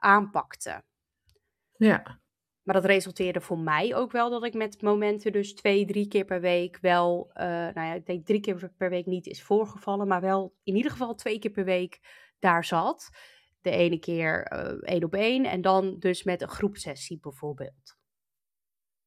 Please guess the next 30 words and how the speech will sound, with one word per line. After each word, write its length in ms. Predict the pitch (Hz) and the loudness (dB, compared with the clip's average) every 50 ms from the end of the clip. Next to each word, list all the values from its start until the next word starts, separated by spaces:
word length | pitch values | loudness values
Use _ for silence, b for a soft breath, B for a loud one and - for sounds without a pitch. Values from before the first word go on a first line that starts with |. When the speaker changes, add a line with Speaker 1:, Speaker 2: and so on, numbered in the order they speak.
| _ _ _ _ _ _ _ _ _ _ | _ _ _ _ _ _ _ _ _ _
Speaker 2:
Ja. 320 | _ - 214 208 202 - _ - - _ _ _ b b b b b | _ -2 -2 -2 -2 -4 _ -20 -20 _ _ _ b b b b b
Maar 100 | - 214 | -10 -6
vond 200 | 214 233 233 240 | -4 -2 0 2
je 100 | 262 247 | 2 0
het 140 | 208 208 - | 0 0 -2
makkelijk 480 | 202 220 254 - - 240 190 165 151 | -4 -4 -2 0 0 2 2 2 2
om 280 | 165 170 170 165 160 165 | 2 2 2 2 0 -2
je 80 | 165 - | 0 0
open 260 | - 226 240 - - | 0 0 0 -2 -6
te 100 | - 165 | -8 -8
stellen 400 | - - - 147 143 139 139 143 | -8 -4 -2 -2 -2 -2 -2 -2
naar 200 | 143 135 143 156 | -4 -4 -4 -4
zo'n, 340 | 165 156 147 147 143 139 139 | -4 -2 -2 -2 -4 -4 -6
eh, 220 | 139 135 139 139 147 147 _ _ _ _ _ - | -6 -8 -8 -10 -10 -12 _ _ _ _ _ -8
ja, 140 | 180 156 | -6 -6
psycholoog? 640 | 135 139 - 156 151 - 143 139 139 151 147 - - _ _ _ _ _ _ _ _ _ _ _ _ _ | -6 -4 -6 -6 -4 -2 -2 -2 -2 -4 -6 -10 -16 _ _ _ _ _ _ _ _ _ _ _ _ _
Speaker 1:
Eh, 320 | - 208 202 196 180 - | -2 2 2 2 2 0
nou, 180 | - 196 185 175 | 0 0 0 0
de 60 | 180 | 0
groep 280 | 165 - - 269 302 302 | -2 -2 0 0 0 0
vanzelfsprekend 1080 | - 247 220 - 220 214 208 - - 220 202 196 196 196 - 175 165 160 156 - - - | -2 -2 2 4 4 4 2 2 2 4 4 4 4 4 2 2 2 0 -2 -8 -14 -16
vond 300 | - - - 226 214 208 | -8 0 2 2 4 4
ik 240 | 196 180 - - - | 2 -2 -4 -4 -14
heel 540 | _ - - 190 196 190 180 175 190 214 - - | _ -6 2 6 6 6 6 4 0 -4 -6 -4
moeilijk. 500 | 214 226 247 254 254 277 349 392 - - - _ - | -2 0 0 2 2 0 0 0 -4 -10 -18 _ -4
Eh, 320 | 196 185 185 185 185 180 | -2 0 2 2 2 0
de 100 | 180 175 170 | -2 -2 -2
Speaker 2:
Ja. 100 | - 190 | -4 -4
Speaker 1:
psycholoog 640 | - - 202 196 208 202 190 190 185 180 - - | -2 -2 0 2 4 4 4 4 4 2 -2 -8
zelf, 600 | - - - 196 190 208 226 240 269 311 311 - | -12 -4 0 2 2 2 4 2 2 0 -2 -4